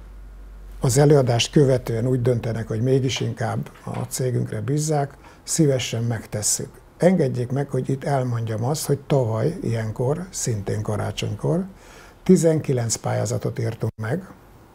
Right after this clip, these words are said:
A tizenkilenc pályázatból tizenhetet nyertünk.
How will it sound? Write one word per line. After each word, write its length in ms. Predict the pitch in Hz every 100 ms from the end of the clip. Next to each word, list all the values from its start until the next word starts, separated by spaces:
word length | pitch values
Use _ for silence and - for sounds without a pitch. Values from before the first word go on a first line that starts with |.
| - - -
A 80 | -
tizenkilenc 680 | - 202 160 131 160 131 117
pályázatból 680 | - 147 135 135 123 135 -
tizenhetet 680 | 165 135 127 120 120 117 107
nyertünk. 680 | 107 110 120 - - -